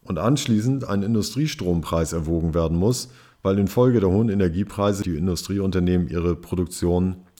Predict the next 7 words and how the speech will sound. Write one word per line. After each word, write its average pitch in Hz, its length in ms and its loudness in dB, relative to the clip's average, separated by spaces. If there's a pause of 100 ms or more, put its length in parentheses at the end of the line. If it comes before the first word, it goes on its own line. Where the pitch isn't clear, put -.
ins 90 260 -4
Ausland 87 640 -2
zu - 160 -6
verlagern 76 640 -2
erwägen. 76 560 -6 (800)
Diese 143 220 4
Interventionsspiralen 110 1400 2